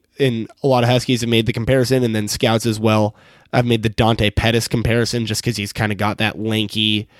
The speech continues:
springy, kinda acrobatic athlete profile, not necessarily the John Ross, like, blow right by you.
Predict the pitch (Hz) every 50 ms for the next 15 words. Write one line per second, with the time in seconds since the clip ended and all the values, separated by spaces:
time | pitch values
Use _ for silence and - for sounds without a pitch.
0 | - - _ _ _ - - - - - - - - 117 120 117 110 107 107 107
1 | 104 104 107 104 _ _ _ _ _ _ _ - - _ _ _ - - 330 -
2 | - 123 117 - - 120 113 - - 127 110 - 113 104 104 110 120 - - 127
3 | 120 113 - 127 120 - - 131 127 117 - 131 127 127 131 127 120 110 - 120
4 | 123 117 110 - 123 120 117 117 117 110 104 104 107 110 107 104 101 101 98 104
5 | 107 - - 107 95 - - 113 107 101 101 101 98 90 - 104 92 92 101 101
6 | 104 107 107